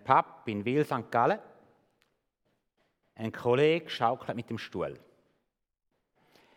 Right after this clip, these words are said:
Er schlägt beim Schaukeln einer Frau am Nachbartisch, die auf einem Hocker sitzt, immer in den Rücken. Irgendwann packt sie den Stuhl von ihm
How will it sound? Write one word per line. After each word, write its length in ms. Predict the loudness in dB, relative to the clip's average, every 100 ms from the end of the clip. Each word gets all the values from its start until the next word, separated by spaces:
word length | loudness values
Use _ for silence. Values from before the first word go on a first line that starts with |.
| _
Er 100 | -2
schlägt 720 | 4 6 6 4 -2 -20 -20 -20 _ _ _ _ _ _ _ _ _ _
beim 160 | -6 2
Schaukeln 640 | 6 6 4 0 0 0 -4 -20 -6
einer 340 | 0 2 2
Frau 300 | 4 4 6
am 160 | 4 2
Nachbartisch, 920 | 2 0 -4 -8 -6 -8 -8 -10 -16 -10
die 60 |
auf 260 | -6 -6 -4
einem 320 | -4 -6 -4
Hocker 440 | 0 0 -2 -14 -10
sitzt, 520 | -10 -10 -14 -20 -20 -20 _ _ _ _ _ _ _ _
immer 360 | -6 -4 -4 -4
in 120 | -4
den 60 |
Rücken. 320 | -6 -8 -16 -20 _ _ _ _ _ _ _ _ _ _ _ _ _ _ _
Irgendwann 500 | 2 2 2 2 0
packt 420 | 2 2 2 -2 -8
sie 120 | -4
den 160 | -2
Stuhl 340 | -2 0 2 2
von 160 | 0
ihm 220 | -2 -4